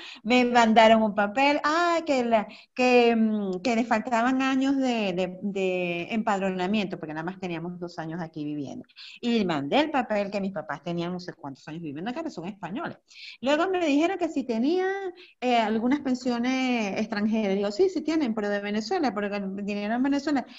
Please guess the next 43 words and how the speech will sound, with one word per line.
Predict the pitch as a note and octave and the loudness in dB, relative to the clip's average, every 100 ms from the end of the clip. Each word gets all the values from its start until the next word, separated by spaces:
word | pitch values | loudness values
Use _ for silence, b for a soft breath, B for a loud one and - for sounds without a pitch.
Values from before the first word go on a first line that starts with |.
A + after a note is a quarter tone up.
| B | B
aparte | G#3+ G3 B3 B3 B3 | -4 2 2 2 0
que | |
no | B3 | 0
nos | A#3 C4 | 2 4
los | C4+ | 6
mandan, | D4+ F4 E4 E4+ | 6 6 4 0
es | B3 B3 | -2 0
como | A#3+ A3+ A#3+ | 0 2 2
billeticos | A#3+ A#3 A3+ A#3 | 2 0 0 0
de | G#3+ | 0
monopolio | A3+ C4+ C#4 F#4+ A4 F#4 G3+ F3+ B | 2 2 0 0 4 4 4 -2 B
en | - A3+ | -2 2
el | A3 | 2
est-, | A3+ B3 | 0 -6
o | |
sea, | - F#3 - | -6 -6 -4
nada | G#3 F#3+ F#3+ | -2 0 0
que | F#3+ | 0
ver". | D3 - - b b b - | -2 -4 -12 b b b 4
Y | F4 E4+ - - | 6 6 2 -2
ahí, | A#3 B3+ B3+ F#3 - | 2 4 4 2 0
diciendo | A#3 B3 E4 G4 F#4+ F#4 G4+ | 0 4 4 4 4 4 2
eso, | G#4 G#4+ | -2 -6
el | B3+ A3+ | -4 -4
cuatro | A3+ B3 | -4 -4
de | C4 | -2
julio | A#3 D#4 E4 E4 - | 0 0 0 -2 -2
me | A3+ G#3+ | -2 -2
llegó | G3 G3 F3+ G#3+ B3 D4 - | -2 -4 -2 0 0 -2 -6
la, | A3+ G#3 F#3+ E3+ D#3 | -6 -4 -6 -6 -4
la | F3+ F3+ | -4 -2
carta. | C#4 F4 E4+ F#4+ F#4+ _ | -2 -2 -2 -4 -6 _
O | |
sea, | - G3+ | -6 -2
fíjate | A3 D4+ E4 | -2 -2 -2
tú, | E4 | 0
no | B3 B3 | 0 0
tardó | D#4+ F4+ | -2 -2
tanto. | F#4 F4 F#4+ C#4+ | -4 -6 -4 -4
O | F#3+ - _ _ _ _ | -6 -10 _ _ _ _
sea, | - A#3 | 2 2
desde | G#3 G#3+ A3+ A3 | 2 2 2 4
enero | A3 F4+ A4 | 4 4 2